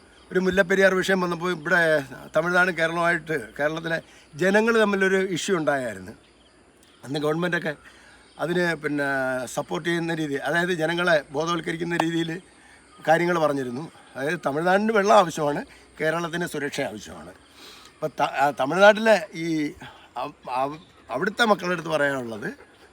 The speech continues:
കേരള മക്കളോട് പറയുന്നത് പോലെ തമിഴ് മക്കളോട് പറയാനുള്ളത്, by chance അങ്ങനെ സംഭവിക്കാതിരിക്കട്ടെ, എന്നാലും ഏതെങ്കിലും വിധത്തിൽ മുല്ലപ്പെരിയാർ അണക്കെട്ട് പൊട്ടുകയോ മറ്റോ ചെയ്തു കഴിഞ്ഞാൽ പിന്നെ തമിഴ്നാടിന് വെള്ളം ഉണ്ടാവില്ല,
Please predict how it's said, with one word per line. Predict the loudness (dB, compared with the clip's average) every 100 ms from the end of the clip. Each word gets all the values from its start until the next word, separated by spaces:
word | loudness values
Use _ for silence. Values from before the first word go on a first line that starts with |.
| -2
കേരള | 0 0 -2
മക്കളോട് | -2 -4 -4 -4 -4 0
പറയുന്നത് | 0 0 -4 -4
പോലെ | -4 -6 -10 -20 -20 -12 -6
തമിഴ് | -4 2 2
മക്കളോട് | 2 0 -4 -2 -2
പറയാനുള്ളത്, | -2 -4 -6 -10 -12 -14 -16 -20 _ _ _ -20 -20 -20 -20 -18 -20 -20 -20 -20 -20 -20 _ -20 -20 _ _ 0
by | 4 4 6
chance | 6 6 4 -8 -14 -18 -20 -12
അങ്ങനെ | -4 0 2
സംഭവിക്കാതിരിക്കട്ടെ, | 2 4 4 8 6 6 -2 -6 -8 -8 -4
എന്നാലും | 0 0 0 -6 _ -20 -10 2
ഏതെങ്കിലും | 4 4 2 2 0
വിധത്തിൽ | -2 -2 -6 -4
മുല്ലപ്പെരിയാർ | -4 -2 0 4 4 4
അണക്കെട്ട് | 2 -2 -6 -6
പൊട്ടുകയോ | -8 -4 -2 -2
മറ്റോ | -4 -8 -8
ചെയ്തു | -10 -10
കഴിഞ്ഞാൽ | -10 -12 -14 -16 -20 -16
പിന്നെ | -8 -6 -4
തമിഴ്നാടിന് | -2 0 2 0 -4
വെള്ളം | -6 -6
ഉണ്ടാവില്ല, | -8 -12 -14